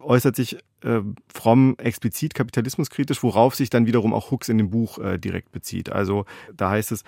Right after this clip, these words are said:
das Prinzip des Kapitalismus ist mit dem Prinzip der Liebe an sich, ähm, unvereinbar. Also wir, in einer Gesellschaft, in der es immer um eine ökonomische, vor allem Zweckmäßigkeit geht,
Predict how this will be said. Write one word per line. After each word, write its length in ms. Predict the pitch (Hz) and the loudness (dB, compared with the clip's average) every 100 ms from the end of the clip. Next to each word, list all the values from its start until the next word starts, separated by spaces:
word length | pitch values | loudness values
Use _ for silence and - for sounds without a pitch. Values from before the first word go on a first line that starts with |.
| - | -12
das 120 | 113 | -10
Prinzip 320 | - 113 - 139 | -4 -2 0 -2
des 140 | 127 | -2
Kapitalismus 640 | 120 92 117 110 127 127 - | -2 -2 0 0 0 -2 -2
ist 220 | 117 - | -4 -2
mit 160 | 117 | -2
dem 80 | 113 | -2
Prinzip 480 | - 98 - 123 127 - - - | -4 -6 -2 -2 -2 -10 -20 -2
der 100 | 107 | 0
Liebe 360 | 101 113 107 98 | 2 2 2 0
an 180 | 101 | -2
sich, 300 | 92 104 - - | -2 -4 -4 -6
ähm, 260 | 98 95 92 - _ | -4 -4 -6 -14 _
unvereinbar. 720 | 117 117 - 95 92 92 87 80 | 0 2 2 -2 -2 -4 -4 -4
Also 160 | 90 | -6
wir, 120 | 95 90 208 | -6 -8 -12
in 80 | 151 | -8
einer 160 | 107 95 | -4 -4
Gesellschaft, 560 | 92 104 110 110 104 | 0 0 0 -2 -4
in 100 | 104 | -4
der 240 | 98 98 98 - - - | -2 -2 -4 -8 -20 -12
es 180 | 101 - | -10 -4
immer 240 | 107 107 | 0 0
um 120 | 104 | 0
eine 200 | 101 101 - _ _ | -2 -2 -6 _ _
ökonomische, 640 | 110 - 107 113 139 - 120 | -6 -2 2 2 2 0 -6
vor 160 | - | -10
allem 180 | 104 110 | -10 -10
Zweckmäßigkeit 880 | - 127 - 123 120 113 - 110 - | -4 -4 0 -2 -2 -6 -6 -6 -4
geht, 260 | 107 113 | -4 -4